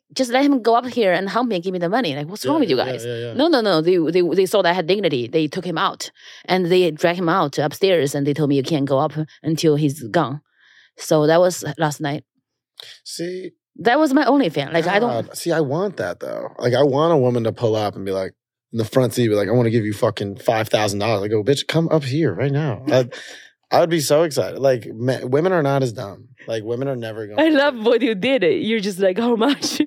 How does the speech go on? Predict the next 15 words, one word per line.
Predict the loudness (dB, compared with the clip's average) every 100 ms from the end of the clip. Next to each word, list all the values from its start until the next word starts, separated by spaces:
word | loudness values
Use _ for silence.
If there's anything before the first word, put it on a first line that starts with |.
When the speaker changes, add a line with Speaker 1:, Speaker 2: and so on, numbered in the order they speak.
| -4 _
Speaker 1:
<laughs> | -6 -2
That's | 0 2
what | 2 2
only | 2 0
thing | -2
you | -4
care | -2 0 2
about. | 2 0
Speaker 2:
Immediately, | 0 0 2 0 0 -2
I'd | 0
be | 2
like, | 2 0 -4 -20 -20 -20 -20
Speaker 1:
<laughs> | _ _ _ _ _ -14
Speaker 2:
"Come | -12
here." | -12